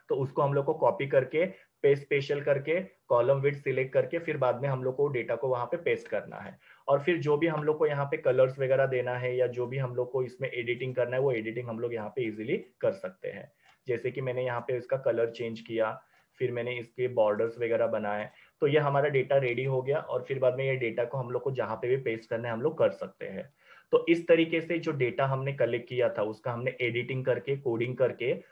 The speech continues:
उसको क्लासिफाई किया और उसमें से हमने टेबल बनाया। अभी सेम तरीके से ये जो डेटा है, इसका हम लोग ग्राफिकल प्रेजेंटेशन करेंगे। उसके लिए हम लोग को वापस से इंसर्ट ऑप्शन में जाना है,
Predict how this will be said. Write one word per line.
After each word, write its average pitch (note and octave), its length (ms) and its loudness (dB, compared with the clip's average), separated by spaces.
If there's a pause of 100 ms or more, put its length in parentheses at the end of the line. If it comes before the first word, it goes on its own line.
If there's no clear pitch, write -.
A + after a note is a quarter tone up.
(120)
उसको B2 260 -4
क्लासिफाई C3 540 2
किया C3+ 200 4
और C#3 80 6
उसमें B2 240 -4
से C3 100 -6
हमने B2+ 200 -4
टेबल A2+ 340 0
बनाया। G2+ 400 -6 (480)
अभी F#3 180 10
सेम F#3 340 6
तरीके F#3 360 8
से F#3+ 180 6
ये D#3 240 6
जो D#3 160 4
डेटा C#3+ 340 6
है, D3+ 160 4
इसका C#3 220 0
हम C#3 120 2
लोग C3+ 120 0
ग्राफिकल B2+ 440 2
प्रेजेंटेशन B2 640 0
करेंगे। B2+ 460 2 (100)
उसके C3 260 -2
लिए C3+ 100 4
हम C3 120 0
लोग C3 120 0
को D3 100 4
वापस B2+ 320 4
से D3+ 80 0
इंसर्ट B2+ 440 0
ऑप्शन B2+ 280 2
में B2+ 120 0
जाना B2 320 0
है, C#3 140 0